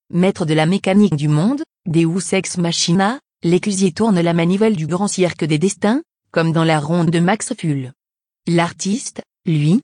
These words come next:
reste quelque peu en retrait. Il a dressé, dans le fond, les images du paysage, du sage pays qui se déroule, avec ses villages et ses peupliers. Il y a enregistré les voix, il a entendu comment chacun a construit son histoire,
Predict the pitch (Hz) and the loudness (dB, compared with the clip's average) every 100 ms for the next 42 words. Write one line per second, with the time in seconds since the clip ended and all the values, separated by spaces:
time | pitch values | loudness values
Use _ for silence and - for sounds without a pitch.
0 | _ - 170 202 208 - 160 160 175 156 | _ -10 -2 0 0 -2 -4 -2 -2 -2
1 | 214 269 240 175 156 - 147 143 _ _ | 0 2 2 0 -2 -4 -6 -8 _ _
2 | _ _ - 180 170 156 170 175 - 302 | _ _ -4 0 2 0 -2 -2 -2 -4
3 | 415 _ _ 160 165 165 156 185 226 - | -6 _ _ -2 0 0 0 -2 -2 -6
4 | _ 170 170 175 247 185 156 139 - 151 | _ -2 0 2 2 2 0 -4 -2 -2
5 | 147 175 196 240 277 _ _ 214 - 180 | 0 0 0 -2 -10 _ _ -10 -4 -2
6 | 165 151 175 175 165 170 - 160 185 196 | -2 -2 0 0 -2 -6 -4 0 0 0
7 | 277 339 - _ 170 160 160 - 175 190 | -2 -4 -10 _ -4 -2 -4 -2 0 2
8 | 208 190 151 - 147 165 226 240 185 160 | 2 2 0 -2 -2 -2 -2 -4 -2 -4
9 | 151 _ _ _ _ - 175 190 196 185 | -4 _ _ _ _ -4 0 2 2 2
10 | 202 190 - 208 180 151 160 170 311 _ | 0 -2 -2 0 2 2 2 0 -2 _
11 | _ 190 170 165 170 - 240 202 202 180 | _ 0 2 2 0 0 0 0 0 0
12 | 180 180 214 214 285 247 220 226 - - | 0 0 -2 -2 -2 -4 -4 -6 -6 -6
13 | 285 - 180 175 160 180 180 208 240 | -4 -2 -2 0 -2 -2 0 0 -2